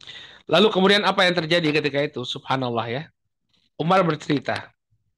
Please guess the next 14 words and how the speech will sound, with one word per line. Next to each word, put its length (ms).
Ya. 320
Umar 240
bercerita 480
kepada 400
Qais 240
bin 160
Marwan. 400
Cerita 320
yang 160
berkenaan 400
dengan 240
Abdullah 320
bin 160
Mas'ud. 400